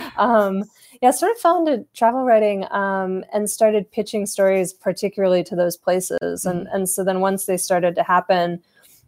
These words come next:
Speaker 1: my life kind of started to change in unpredictable ways. Like, I was in a relationship with someone who runs trips to Antarctica, and, um, you know, you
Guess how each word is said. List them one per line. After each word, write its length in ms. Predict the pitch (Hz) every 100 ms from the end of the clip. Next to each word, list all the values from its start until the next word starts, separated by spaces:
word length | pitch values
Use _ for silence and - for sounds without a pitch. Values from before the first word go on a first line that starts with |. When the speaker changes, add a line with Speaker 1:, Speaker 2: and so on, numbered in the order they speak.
| -
Speaker 1:
my 80 | 240
life 240 | 262 262
kind 180 | 262 240
of 80 | 214
started 400 | - 214 190 190
to 80 | 180
change 340 | - 190 185
in 180 | 190 175 -
unpredictable 720 | 196 190 185 180 180 196 175
ways. 400 | 170 170 175 170
Like, 140 | 160 165
I 40 |
was 140 | 170 170
in 60 | 175
a 40 |
relationship 600 | 175 247 285 277 254 262
with 100 | 247
someone 420 | 226 226 220 214 208
who 100 | 202
runs 400 | 185 185 185 180
trips 240 | 202 -
to 80 | -
Antarctica, 440 | 185 180 208 - 214
and, 400 | 196 190 180 180 214
um, 440 | 185 175 180 175 -
you 120 | 208
know, 100 | 185
you 180 | 190